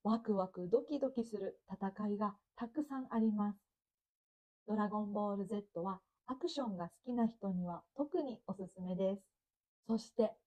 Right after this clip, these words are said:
新世紀エヴァンゲリオンも忘れてはいけませんね。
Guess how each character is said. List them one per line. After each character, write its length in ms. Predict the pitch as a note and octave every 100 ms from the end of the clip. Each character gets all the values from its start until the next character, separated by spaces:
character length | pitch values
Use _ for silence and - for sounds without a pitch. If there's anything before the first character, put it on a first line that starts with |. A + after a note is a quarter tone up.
| _
新 140 | - D4 E4 D#4+
世 180 | D4 B3+
紀 200 | F#3 F#3
エ 60 | F#3
ヴ 20 |
ァ 80 | A#3
ン 180 | F4+ E4
ゲ 120 | E4+ D#4
リ 80 | C#4+
オ 140 | C4
ン 80 | B3
も 220 | C#4+ - -
忘 100 | F#3+ G3
れ 120 | F#3
て 100 | F#3
は 160 | F3+ E3+
い 60 | E3
け 80 | F#3+
ま 160 | G3
せ 160 | G3 G#3
ん 100 | F3+
ね。 200 | A3+